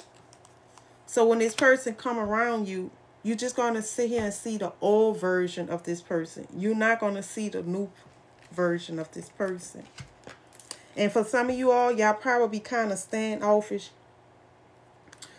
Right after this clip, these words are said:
with the Seven of Wands and the Six of Swords and the upright.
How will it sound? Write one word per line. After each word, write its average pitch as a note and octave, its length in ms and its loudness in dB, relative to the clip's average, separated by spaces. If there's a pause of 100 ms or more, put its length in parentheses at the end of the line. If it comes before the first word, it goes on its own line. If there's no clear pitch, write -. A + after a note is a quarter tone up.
(200)
with G3+ 160 2
the G#3+ 80 4
Seven A3+ 380 4
of G3+ 100 0
Wands G3+ 540 0 (100)
and G3 160 -2
the F#3+ 60 -6
Six G#3+ 340 -6
of G3+ 80 -6
Swords G#3+ 480 4
and F#3 140 -6
the - 120 -8
upright. F3+ 500 -2